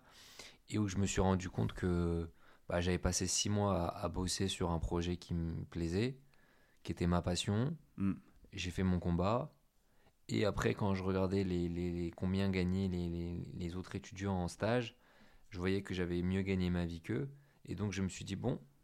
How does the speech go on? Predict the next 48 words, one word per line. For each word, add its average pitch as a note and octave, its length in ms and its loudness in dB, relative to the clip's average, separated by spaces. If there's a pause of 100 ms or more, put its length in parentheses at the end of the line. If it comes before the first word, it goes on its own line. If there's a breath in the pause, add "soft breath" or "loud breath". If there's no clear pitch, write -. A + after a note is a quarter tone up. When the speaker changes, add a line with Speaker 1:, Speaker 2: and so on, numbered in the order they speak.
(380)
Speaker 1:
bah, - 800 -6
c'est, G2 420 -6
c'est - 200 -6
cool, - 260 -6
c'est G#2+ 100 -6
ça F#2+ 180 -4
que - 140 -8
je F2 120 -4
veux F#2+ 60 -4
faire, - 240 -8
quoi. » - 180 -12 (280)
Speaker 2:
Et G2 100 0
du E2+ 100 0
coup, G#2 160 2
ouais, G2+ 140 6
c'est E2 120 -4
là F#2 180 2
où E2+ 140 2
après D#2+ 240 -2
tout - 160 -12
s'enchaîne F#2 580 0
et F2+ 60 4
Speaker 1:
Après, F2+ 240 4
Speaker 2:
que G#2 60 4
Speaker 1:
bah, F#2+ 80 6
après, F#2+ 240 2
voilà, F#2+ 200 4
j'ai F2+ 80 -2
monté E2+ 220 4
ma F2 140 0
boîte, F#2+ 400 2
et E2 200 -2
je, D#2+ 160 -8 (160)
je E2+ 160 -6
fais, F2+ 280 0
euh, E2+ 120 2 (420 loud breath)
des F2 180 2
événements F2+ 320 2
de F2 60 -2
plus F#2 260 -6
en E2+ 80 0
plus E2 160 -8
gros, G2+ 480 -2
euh, E2+ 320 -6
et, F2 100 -8
et, E2 800 -8
et D#2+ 60 -8
voilà. F#2 240 -8